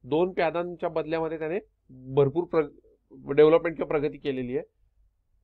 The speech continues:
पुढची चाल होती क्वीन डी टू. आता तुम्ही पाहिलं की बिशप सी टू या चालीनंतर खरे तर हा वजीर उंट मारू शकला असता,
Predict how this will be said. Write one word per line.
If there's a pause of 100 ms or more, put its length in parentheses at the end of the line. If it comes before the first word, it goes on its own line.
(120)
पुढची
चाल
होती (1000)
क्वीन
डी
टू. (800)
आता
तुम्ही
पाहिलं
की (240)
बिशप
सी
टू
या
चालीनंतर (340)
खरे
तर (400)
हा
वजीर (420)
उंट
मारू
शकला
असता,